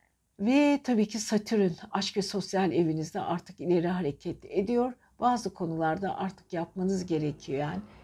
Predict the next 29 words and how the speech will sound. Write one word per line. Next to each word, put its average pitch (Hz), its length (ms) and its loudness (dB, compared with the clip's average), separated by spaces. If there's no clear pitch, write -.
ya 196 140 0
da 196 40 4
yapamadığınız 185 880 2
konularda 156 580 -2
arkaya 196 520 -6
kalan 156 380 -4
ve 185 60 -2
sizi 202 520 -4
testten, 180 640 -2
sınavdan 175 760 0
geçirdiğiniz 156 680 -2
konuların 196 560 0
karşılığını 196 640 0
alacaksınız. 135 680 -6
Belki 214 360 -4
bir 214 320 -2
amaç 190 260 0
için 185 260 -4
çok 185 280 -6
çaba 170 240 -2
sarf 135 380 -4
ettiniz. 139 480 -6
O 160 200 -2
artık 175 320 -4
size 180 500 -4
olumlu 170 380 2
bir 165 60 -4
şekilde 151 640 -4
dönecek. 165 540 -2